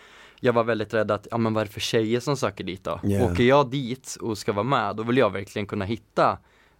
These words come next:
Speaker 1: alltså, kvinnan i mitt liv.
Speaker 2: Mm.
Speaker 1: Och jag var rädd att en sån person inte skulle våga söka.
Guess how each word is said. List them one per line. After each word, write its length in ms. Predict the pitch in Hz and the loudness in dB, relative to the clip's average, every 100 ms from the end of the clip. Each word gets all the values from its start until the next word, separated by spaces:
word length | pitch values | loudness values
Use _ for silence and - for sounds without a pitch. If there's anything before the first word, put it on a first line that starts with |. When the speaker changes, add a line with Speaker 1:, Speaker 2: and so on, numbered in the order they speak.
| _ | _
Speaker 1:
alltså, 360 | - 113 107 92 - - | -6 -2 -2 -2 -8 -8
kvinnan 360 | - 127 107 | 0 2 2
i 20 | 101 | -2
mitt 140 | 101 | -4
liv. 420 | 135 151 92 117 120 | -2 -4 -4 -10 -2
Speaker 2:
Mm. 340 | 104 92 78 80 - | 2 2 0 -4 -4
Speaker 1:
Och 380 | 127 117 113 113 113 - | 2 4 6 4 0 -8
jag 240 | 80 120 127 | -2 2 4
var 120 | 127 | 4
rädd 140 | 113 | 2
att 160 | 104 - - | 0 -6 -8
en 140 | 113 | -6
sån 200 | 104 110 | -2 -2
person 300 | 101 104 107 | -4 -4 -2
inte 180 | 101 101 | -2 -4
skulle 220 | - 113 | -4 -2
våga 220 | 101 101 95 | 0 -2 -4
söka. 680 | - 120 98 - 110 165 | 0 0 0 -4 -6 -6